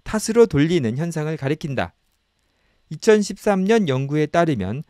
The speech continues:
강세장에서는 개인 투자자의 매매가 증가하는 경향이 있다.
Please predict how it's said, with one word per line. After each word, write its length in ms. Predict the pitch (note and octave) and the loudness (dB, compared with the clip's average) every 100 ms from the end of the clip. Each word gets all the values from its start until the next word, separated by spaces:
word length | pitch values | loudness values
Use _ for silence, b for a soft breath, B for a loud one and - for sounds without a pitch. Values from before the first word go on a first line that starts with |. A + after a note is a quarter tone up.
| _ _ - | _ _ -8
강세장에서는 1040 | D3+ E3+ G3 F#3+ F#3+ E3+ E3+ D#3 G#2 C3 - _ - | -4 0 2 4 4 2 2 2 0 -6 -14 _ -2
개인 260 | D3+ F#3 | 2 2
투자자의 540 | F3+ F#3 F#3 E3 E3 D#3+ | 0 0 2 2 2 2
매매가 520 | B2 E3 E3+ G2 A2+ | 2 4 2 2 0
증가하는 540 | - C3 C3 C3 D#3+ | -4 -4 -2 -2 -2
경향이 400 | D#3+ B2 A#2+ D3+ | -2 -2 0 -2
있다. 300 | C3+ - F2+ | -4 -6 -8